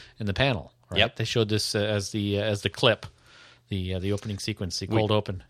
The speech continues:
Speaker 2: We did. We saw this in the panel. We saw it again when we watched it, obviously.
Speaker 1: Yeah.
Speaker 2: We
Speaker 1: I
Speaker 2: did,
Speaker 1: believe
Speaker 2: we
Speaker 1: you said it to me in the panel. It's very, it's like Lost.
Speaker 2: Did I?
Speaker 1: It was at the panel.
Speaker 2: Everyone in the room was thinking that, I'm sure.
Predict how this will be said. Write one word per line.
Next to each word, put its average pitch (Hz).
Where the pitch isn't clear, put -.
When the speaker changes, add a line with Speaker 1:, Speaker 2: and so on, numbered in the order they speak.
Speaker 2:
We 107
did. 95
We 90
saw 113
this 113
in 123
the 120
panel. 104
We 101
saw 104
it 98
again 104
when 101
we 98
watched 92
it, 98
obviously. 90
Speaker 1:
Yeah. 110
Speaker 2:
We 113
Speaker 1:
I -
Speaker 2:
did, 120
Speaker 1:
believe 156
Speaker 2:
we 185
Speaker 1:
you 175
said 185
it 175
to -
me 165
in 147
the 127
panel. 117
It's 95
very, 135
it's 117
like 127
Lost. 123
Speaker 2:
Did 107
I? 160
Speaker 1:
It 120
was 110
at 117
the -
panel. 98
Speaker 2:
Everyone 156
in 131
the 113
room 113
was 95
thinking 90
that, 87
I'm 87
sure. 87